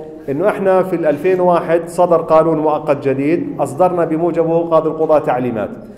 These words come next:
هذه التعليمات كانت لأول مرة هذا الاستثناء سيكون موجودًا، وبالتالي كان المجتمع سيتقبل هذه التعليمات لأول مرة، أن نضع ضوابط على زواج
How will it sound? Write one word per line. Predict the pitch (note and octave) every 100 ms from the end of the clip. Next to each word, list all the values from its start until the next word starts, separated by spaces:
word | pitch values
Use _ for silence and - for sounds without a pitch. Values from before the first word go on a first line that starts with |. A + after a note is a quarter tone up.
| - -
هذه | F3 G#3+ G#3
التعليمات | G3+ G3 F3+ F#3 F#3+ F#3+
كانت | F#3+ G3+ G3 F#3+
لأول | F3 G#3+ G3 G3
مرة | G3 F#3+ D3
هذا | C3+ D3 D3
الاستثناء | C#3 D3+ D3 D3 D3+
سيكون | D3 C#3+ D3 C3+
موجودًا، | C3+ C3 B2+ A2 G2+
وبالتالي | C3+ - F3 E3+
كان | E3+ F3
المجتمع | E3+ F3+ F3+ F3+ F3 F3+ F3+ - - -
سيتقبل | - D3 - - E3 D#3
هذه | E3+ E3
التعليمات | E3 - D#3 E3 E3+ E3+ E3
لأول | E3 E3+ E3
مرة، | E3 D3 A#2 F2+ - - - -
أن | C3+ D3
نضع | F3 E3+ C3
ضوابط | D3+ D#3 F3 E3+ E3
على | C#3+ D#3+ D3+
زواج | D3+ D#3+ D#3+